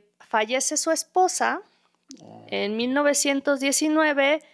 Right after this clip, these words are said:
Speaker 1: y él decide dejar el castillo de Chapultepec. Entonces renta una casa, digamos, en un punto intermedio entre el castillo de Chapultepec y Palacio Nacional.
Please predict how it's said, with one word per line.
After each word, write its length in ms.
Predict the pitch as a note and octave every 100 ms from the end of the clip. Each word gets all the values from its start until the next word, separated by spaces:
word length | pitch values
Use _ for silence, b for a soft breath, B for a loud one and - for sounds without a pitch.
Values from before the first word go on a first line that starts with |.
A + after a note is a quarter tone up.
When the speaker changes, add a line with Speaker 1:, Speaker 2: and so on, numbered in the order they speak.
| b b _ -
Speaker 1:
y 560 | C4+ C#4+ D4+ D#4 D#4 -
él 200 | C4 C#4+
decide 520 | C#4+ D4 C4+ C4+ C#4
dejar 400 | B3 - A#3+ A#3
el 160 | A#3+ A3+
castillo 400 | G3+ - G#3+ A3+
de 100 | G#3+
Chapultepec. 840 | A#3+ - A#3+ B3+ C4 F4+ F#4 - - - _ - _ _ _ B B B B B B -
Entonces 520 | C4+ C#4 E4+ F4+ D4
renta 340 | D#4 D#4+ E4+
una 300 | F4 F#4 G4
casa, 460 | G4 G#4+ - E4 D#4
digamos, 640 | C#4+ C#4 C#4+ C#4+ D#4 D#4+ -
en 180 | B3
un 140 | C#4+ D4+
punto 300 | D4+ D4 D4+
intermedio 720 | C#4+ A#3+ A#3+ B3+ B3+ B3+ A#3+
entre 320 | G#3+ G#3+ G#3
el 100 | G3+
castillo 460 | - G#3 C#4+ C#4+ D#4
de 100 | B3
Chapultepec 760 | - G3+ G3+ G3 G#3+ - B3+ -
y 120 | G#3
Palacio 520 | - F3 F#3 - G#3+
Nacional. 640 | G#3+ A3+ - B3+ C#4+ E4+